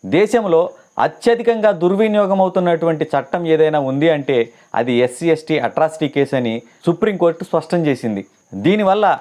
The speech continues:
నిజమైన దళితుడికి జరిగిన అన్యాయాన్ని కూడా ఇలాంటి ఫేక్ దళితుల వల్ల న్యాయం జరగకుండా పోతుందనేది నా అభిప్రాయం. కాబట్టి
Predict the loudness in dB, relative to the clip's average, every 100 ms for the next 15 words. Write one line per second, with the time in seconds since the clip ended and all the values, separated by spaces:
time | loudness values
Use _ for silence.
0 | -6 _ -4 -2 2 2 2 0 0 0
1 | 0 0 0 0 0 0 2 0 0 0
2 | 0 2 0 0 0 2 0 -2 -6 _
3 | 0 0 0 -4 -4 2 2 2 0 0
4 | 0 2 2 2 2 0 -4 _ _ _
5 | _ -6 -2 -2 -2 0 0 0 -2 0
6 | 0 0 0 0 2 2 2 0 -2 -6
7 | _ -2 -2 -2 0 0 -2 -8 _ _
8 | _ _ -2 -2 0 -2 -2